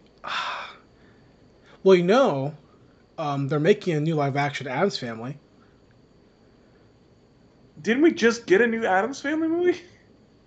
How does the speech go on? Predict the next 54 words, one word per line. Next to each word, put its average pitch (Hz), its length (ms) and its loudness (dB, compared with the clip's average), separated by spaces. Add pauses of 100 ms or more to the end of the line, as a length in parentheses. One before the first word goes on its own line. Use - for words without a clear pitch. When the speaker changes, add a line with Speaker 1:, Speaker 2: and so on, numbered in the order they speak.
(260)
Speaker 1:
We 175 40 -12
got 170 120 0
the 151 80 -8
cartoon. 156 580 -2 (1200)
Speaker 2:
Yeah, 233 440 4 (200)
I 170 80 -10
guess. 175 540 -6 (600)
Speaker 1:
I 147 100 -6
think 240 200 2
they, 190 180 6
I 190 100 2
remember 208 280 2
they 180 140 -2
just 190 240 0
cast 196 320 -2
Speaker 2:
I 180 140 6
mean, 254 200 4
I 269 60 6
Speaker 1:
Wednesday, - 80 -2
Speaker 2:
feel 311 100 0
Speaker 1:
though, 311 60 4
Speaker 2:
like 294 140 2
Speaker 1:
actually. 233 180 -2
Speaker 2:
the - 20 0
cast 240 300 0
they 220 160 2
had 202 580 -2
for 202 800 -2 (140)
the 175 260 2
animated 185 600 -2
movie 147 600 -2 (200)
is 165 180 4
the 165 140 2
one 180 300 4
that 175 140 6
I 170 120 4
would 175 160 0
just 170 200 -12
want 185 200 -2
for 185 80 -6
the 170 80 0
la-, 175 260 2
like, 180 160 -2
I 190 80 2
feel 220 160 0
like 208 180 -2
Oscar 185 460 0
Isaac 185 380 -4
would 160 240 -10
still 190 400 -4
be 185 240 -6
a 175 40 -2
great 160 380 0
Gomez. 131 800 -4